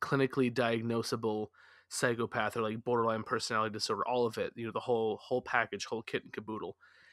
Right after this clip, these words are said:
And I think the way he plays it is so crazy and creepy and perfect. Like, even the music scenes when he's talking about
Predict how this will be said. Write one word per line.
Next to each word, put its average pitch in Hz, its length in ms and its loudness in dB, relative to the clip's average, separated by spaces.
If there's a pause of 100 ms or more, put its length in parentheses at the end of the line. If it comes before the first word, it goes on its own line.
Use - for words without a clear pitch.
(100)
And 135 100 4
I 131 60 6
think 139 220 0
the 127 100 4
way 127 140 2
he 135 100 0
plays 120 360 -4
it 107 80 -4
is 104 140 -6
so 113 680 -2
crazy 113 760 -4
and 95 120 -10
creepy 117 440 -6
and 95 140 -6
perfect. - 560 -4
Like, 113 280 -4 (360)
even 170 380 4
the 151 100 4
music 147 380 0
scenes 113 320 -2
when 107 100 -4
he's 104 140 -4
talking 110 400 -2
about 107 300 -2